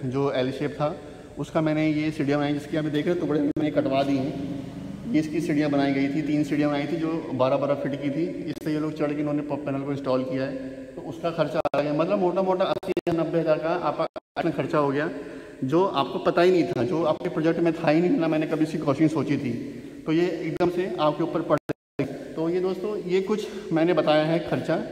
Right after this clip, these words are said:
जो additional हो गया, but इसके अलावा ना काफ़ी ऐसे खर्चे हैं, वो मैं आपको ना एक proper एक video जब बनाऊंगा last में, जब मेरा पूरा, पूरा project complete हो जाएगा,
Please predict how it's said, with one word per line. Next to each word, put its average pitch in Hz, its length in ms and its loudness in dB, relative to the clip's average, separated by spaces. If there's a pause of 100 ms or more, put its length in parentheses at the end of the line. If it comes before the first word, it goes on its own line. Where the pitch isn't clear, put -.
(300)
जो 156 140 0
additional 156 320 0
हो 156 80 4
गया, 185 140 0
but 196 120 -2
इसके 185 220 -2
अलावा 185 220 0
ना 185 80 -2
काफ़ी 175 340 2
ऐसे 185 180 2
खर्चे 175 360 0
हैं, 185 100 4
वो 180 140 2
मैं 175 120 2
आपको 170 220 -2
ना 190 100 0
एक 175 260 -4
proper 160 300 2
एक 170 60 0
video 160 200 0
जब 156 100 -4
बनाऊंगा 151 280 0
last 135 280 -2
में, 147 160 -4
जब 160 80 -2
मेरा 151 140 0
पूरा, 147 200 -4
पूरा 139 240 0
project 139 360 -4
complete 131 280 -2
हो 127 40 -2
जाएगा, 117 300 -2